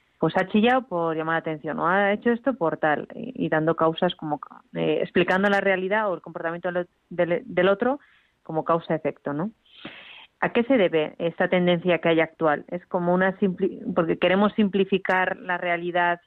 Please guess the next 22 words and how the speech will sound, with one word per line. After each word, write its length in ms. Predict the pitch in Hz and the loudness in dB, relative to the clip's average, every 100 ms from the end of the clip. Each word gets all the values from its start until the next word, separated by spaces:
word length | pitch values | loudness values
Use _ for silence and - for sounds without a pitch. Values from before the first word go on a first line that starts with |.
| _ _ _ _ - | _ _ _ _ -8
<laughs> 0 | |
hasta 360 | 226 226 233 208 | -4 -2 0 0
el 80 | 185 | -2
punto 260 | 196 190 | -4 -4
que 100 | 175 | -4
queremos 300 | 175 185 180 | -4 -4 -4
tener, 280 | - 175 175 170 - - | -2 0 0 0 -4 -6
eh, 140 | - | -4
respuesta 680 | 165 180 165 - 180 - 170 | 0 0 0 0 0 2 0
de 120 | 165 | 0
todo. 380 | 170 202 277 349 _ _ _ _ _ _ | 0 0 0 -6 _ _ _ _ _ _
Y 80 | 196 | 2
luego 220 | 196 208 | 2 4
otra, 500 | 220 202 185 175 - | 2 0 0 0 -4
otra, 800 | - 175 175 165 160 160 156 - - - | -10 -6 -2 0 0 -2 -4 -6 -12 -16
eh, 420 | 170 - 170 170 - | -10 -6 -4 -4 0
pregunta, 500 | 170 165 156 147 143 | 0 2 0 0 0
¿no? 200 | 151 190 | 0 0
En, 260 | 165 156 - | 0 -2 -2
en 100 | 160 | -2
relación, 560 | 156 156 156 160 156 151 _ _ _ _ | 2 0 0 0 -2 -2 _ _ _ _
eh, 340 | 185 180 175 | 2 4 2